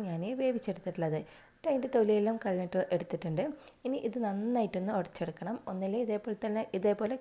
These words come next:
കയ്യിൽ വെച്ചിട്ട് ഉടക്കുക, അല്ലെങ്കിൽ ഇങ്ങനെ ഉരുളക്കിഴങ്ങെല്ലാം ഉടക്കുന്ന ആ ഇതിലുണ്ടല്ലോ, അത് വെച്ചിട്ട് ഉടക്കുക. എന്നിട്ട് നന്നായിട്ട്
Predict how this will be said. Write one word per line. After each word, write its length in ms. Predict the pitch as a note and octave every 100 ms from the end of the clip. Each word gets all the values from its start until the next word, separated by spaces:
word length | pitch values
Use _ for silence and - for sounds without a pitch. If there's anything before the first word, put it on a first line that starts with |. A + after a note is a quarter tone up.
| -
കയ്യിൽ 240 | F#3 F3+ F3+
വെച്ചിട്ട് 240 | - -
ഉടക്കുക, 260 | E3 D#3+ - G#3
അല്ലെങ്കിൽ 280 | F#3 G3 E4
ഇങ്ങനെ 220 | C#4+ B3 C4 - - - - _ _ -
ഉരുളക്കിഴങ്ങെല്ലാം 760 | A#3 A3 A3+ A3 A3 G#3+ A3 -
ഉടക്കുന്ന 360 | G3 F#3 - F#3+ F#3+ G3
ആ 20 | F#3+
ഇതിലുണ്ടല്ലോ, 520 | F3 F#3 E3 E3 E3+ - - - G3+
അത് 120 | F#3 F3
വെച്ചിട്ട് 300 | F3 - D4+ - A#3
ഉടക്കുക. 340 | G3 - E3 - - - - -
എന്നിട്ട് 220 | B3+ C4 F#4 A#3
നന്നായിട്ട് 520 | A3+ C4 C#4 A#3